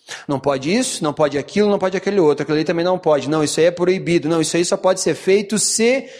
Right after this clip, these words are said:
quem sabe, talvez Deus mandar uma luz do céu, senão não faz. Não pode, não faz isso."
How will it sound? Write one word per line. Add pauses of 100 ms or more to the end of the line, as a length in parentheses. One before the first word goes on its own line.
(300)
quem
sabe,
talvez
Deus
mandar
uma
luz
do
céu,
senão
não
faz.
Não
pode,
não
faz
isso."